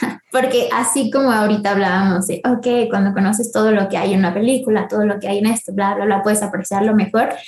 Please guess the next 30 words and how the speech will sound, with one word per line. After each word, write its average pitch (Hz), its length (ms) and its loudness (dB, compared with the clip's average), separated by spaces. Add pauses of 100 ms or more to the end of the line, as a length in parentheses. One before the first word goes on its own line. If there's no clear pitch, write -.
(340)
creo 240 240 0
que 254 100 2
también 220 380 4
pasa 226 240 0
con 208 160 4
uno 214 160 6
mismo, 220 420 2
¿no? - 280 -2
A 214 140 -2
veces 247 600 2 (160)
somos 247 320 0
muy 226 420 4
autocríticos 208 1600 2
o 196 480 4
hay 202 100 2
ciertas 247 320 2
cosas 254 180 2
que 226 120 2
no 214 100 4
nos 220 180 4
gustan 233 540 0 (100)
y 202 100 -2
es 214 120 -2
como, 214 280 2
ok, 208 120 -2 (560)
da 247 280 2
dos 302 100 -2
pasitos 233 480 0
para 208 240 0
atrás 185 400 0